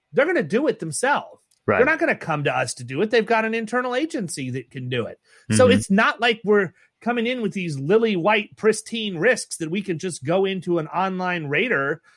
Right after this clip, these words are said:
Speaker 1: and answer ten questions and
Speaker 2: Yeah,
Speaker 1: get a quote
Speaker 2: it's work.
Speaker 1: spit out.
Speaker 2: I mean, we've gotta, we've
Speaker 1: We
Speaker 2: gotta, you know, dissect the loss runs and create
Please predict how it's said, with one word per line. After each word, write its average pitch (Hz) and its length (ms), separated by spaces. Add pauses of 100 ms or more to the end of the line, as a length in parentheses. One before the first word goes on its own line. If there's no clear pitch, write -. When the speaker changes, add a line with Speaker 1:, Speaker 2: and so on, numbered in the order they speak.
(140)
Speaker 1:
and 170 140
answer 185 400
ten 196 300
questions 180 540
and 139 60
Speaker 2:
Yeah, 127 100
Speaker 1:
get 202 100
a 185 60
quote 247 240
Speaker 2:
it's - 140
work. 143 160
Speaker 1:
spit 127 120
out. 120 120
Speaker 2:
I 113 120
mean, 123 80
we've 131 160
gotta, 135 220
we've 120 180
Speaker 1:
We 120 40
Speaker 2:
gotta, 117 320 (120)
you 110 80
know, 98 180 (280)
dissect 113 480
the 113 80
loss 107 340
runs 113 280
and 92 220
create 107 440